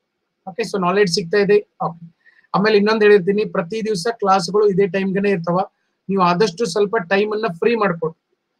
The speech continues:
ಹೊರಗಡೆ ನಿಮ್ದು ಏನೇನ್ ಕೆಲಸ ಇದೆ ಎಲ್ಲವನ್ನ ಮುಗಿಸ್ಕೊಂಡು ಈ ಟೈಮಿಗೆ ಸ್ವಲ್ಪ ಫ್ರೀ ಆಗ್ಬಿಟ್ವಿ. Live class ಕೇಳ್ರಿ ಆದಷ್ಟು. ನೀವು ಎಷ್ಟು live class ಕೇಳ್ತಿರಲ್ಲ ಅಷ್ಟು ನಿಮಗೆ ಒಳ್ಳೇದು.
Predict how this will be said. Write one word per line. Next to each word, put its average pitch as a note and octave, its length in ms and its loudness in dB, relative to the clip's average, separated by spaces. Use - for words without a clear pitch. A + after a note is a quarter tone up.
ಹೊರಗಡೆ G3 360 2
ನಿಮ್ದು G#3 260 -2
ಏನೇನ್ G3+ 240 -2
ಕೆಲಸ F#3+ 240 -4
ಇದೆ G3+ 220 0
ಎಲ್ಲವನ್ನ G3 480 -2
ಮುಗಿಸ್ಕೊಂಡು G3 640 -2
ಈ G3+ 200 -6
ಟೈಮಿಗೆ G#3 440 -2
ಸ್ವಲ್ಪ G3 320 -4
ಫ್ರೀ A3+ 320 0
ಆಗ್ಬಿಟ್ವಿ. E3+ 440 -2
Live G#3+ 280 2
class A3 300 2
ಕೇಳ್ರಿ F3+ 260 2
ಆದಷ್ಟು. E3 400 -4
ನೀವು F#3+ 120 -4
ಎಷ್ಟು G3+ 260 -4
live G3 320 -2
class G#3 280 -4
ಕೇಳ್ತಿರಲ್ಲ G#3+ 400 -2
ಅಷ್ಟು G#3 260 -4
ನಿಮಗೆ G#3 260 -2
ಒಳ್ಳೇದು. F#3 580 -2